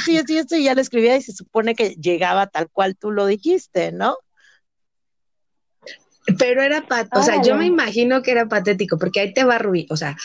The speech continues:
Speaker 2: era un aparatito que medía como que entre siete centímetros por tres y cacho, o un poquito más, como cuatro centímetros, siete de largo, ¿no? Una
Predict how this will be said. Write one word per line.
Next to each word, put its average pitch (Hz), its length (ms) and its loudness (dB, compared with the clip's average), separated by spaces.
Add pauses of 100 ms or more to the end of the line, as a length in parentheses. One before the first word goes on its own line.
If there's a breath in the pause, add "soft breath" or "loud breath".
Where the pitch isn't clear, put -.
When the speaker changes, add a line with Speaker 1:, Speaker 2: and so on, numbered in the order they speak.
(280 loud breath)
Speaker 2:
era 285 200 2
un 381 100 6
aparatito 196 880 0
que 226 120 -2
medía 190 440 0
como 226 320 -4
que 175 160 2
entre 175 460 0
siete 233 760 0
centímetros 220 880 0
por 175 300 0
tres 202 360 -2
y 202 120 -10
cacho, 196 440 0
o 202 140 4
un 220 140 2
poquito 214 340 0
más, 156 380 -2
como 180 200 -6
cuatro 196 240 0
centímetros, 175 800 0 (1400 loud breath)
siete 185 300 -2
de 151 220 4
largo, 143 420 -2
¿no? - 120 -6
Una 392 220 0